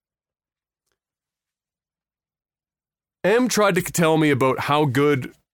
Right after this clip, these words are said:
their mangoes and how good their, their, their, uh,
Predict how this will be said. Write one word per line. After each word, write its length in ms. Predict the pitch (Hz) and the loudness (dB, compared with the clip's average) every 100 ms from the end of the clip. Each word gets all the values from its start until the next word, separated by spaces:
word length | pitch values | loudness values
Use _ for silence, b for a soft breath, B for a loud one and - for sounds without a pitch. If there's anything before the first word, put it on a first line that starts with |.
| _ | _
their 260 | 113 139 143 | -4 0 2
mangoes 720 | 131 131 147 147 143 143 131 | 2 2 0 2 2 2 0
and 120 | 131 | 0
how 140 | 131 139 | 0 0
good 240 | 135 139 | 0 0
their, 300 | 131 127 127 | 2 2 0
their, 460 | 127 127 123 123 110 b b _ _ _ - | -2 0 0 0 -4 b b _ _ _ -10
their, 500 | 110 127 127 120 - | -2 0 2 0 0
uh, 440 | 117 110 101 98 | 0 0 -2 -4